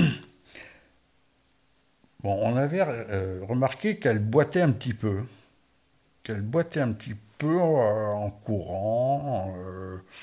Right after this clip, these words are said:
et elle se, mais elle se plaignait pas, jamais. Bon, quand même, au bout d'un moment, ça nous a un peu, euh, interpellés, parce que elle laissait traîner cette jambe. Et puis moi, euh, un jour, en l'habillant, un matin,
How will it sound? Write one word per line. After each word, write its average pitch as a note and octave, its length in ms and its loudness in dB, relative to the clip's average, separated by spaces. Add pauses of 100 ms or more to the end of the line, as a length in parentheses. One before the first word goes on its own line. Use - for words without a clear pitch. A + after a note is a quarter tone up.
(960)
et G2 140 -4
elle G2+ 240 -2
se, - 160 -4 (400)
mais D3 240 0
elle D3 140 6
se - 120 -4
plaignait D3 460 4
pas, G2+ 240 0 (120)
jamais. A2 360 0 (420)
Bon, F2+ 220 -8 (320)
quand G2 100 -8
même, D#3 260 2
au B2 100 4
bout A2 120 2
d'un G#2+ 140 4
moment, A#2 380 -2
ça - 180 -6
nous F#2+ 360 -8
a F#2 100 -6
un G2+ 120 -6 (140)
peu, G#2+ 240 -4
euh, F#2 300 -10
interpellés, G#2+ 600 -6
parce A2+ 220 -6
que - 140 -10 (840)
elle G2+ 340 -4
laissait G#2+ 420 0
traîner C#3+ 360 -2
cette A2 300 -4
jambe. C3 500 0 (1200)
Et G2+ 60 -10
puis F#2+ 220 -10
moi, D3 380 2
euh, G2+ 680 2
un G2+ 140 0
jour, F3 280 2
en C#3 140 4
l'habillant, G#2+ 560 2
un F#3 60 2
matin, C#3+ 520 2